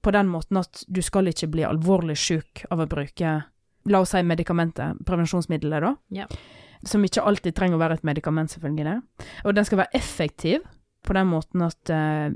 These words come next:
Speaker 1: du med lavest mulig dose, for eksempel, skal, eh, unngå eggløsning eller unngå uønsket graviditet da. Den skal være akseptabel på,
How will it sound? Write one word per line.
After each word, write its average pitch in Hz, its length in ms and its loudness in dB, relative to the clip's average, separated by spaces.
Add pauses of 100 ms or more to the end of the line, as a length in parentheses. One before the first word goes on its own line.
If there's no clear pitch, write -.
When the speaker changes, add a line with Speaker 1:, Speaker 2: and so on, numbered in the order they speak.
Speaker 1:
du 175 120 0
med 175 140 4
lavest 175 400 4
mulig 165 320 2
dose, 165 360 -2
for 175 120 -4
eksempel, 160 520 -2
skal, 160 420 -2
eh, 151 300 0
unngå 160 400 0
eggløsning 180 800 0
eller 160 300 -2 (600)
unngå 170 280 0
uønsket 165 400 -2
graviditet 160 480 -6
da. 180 180 -2 (680)
Den 214 100 4
skal 202 160 2
være 180 200 2
akseptabel 196 920 0 (180)
på, 175 220 -2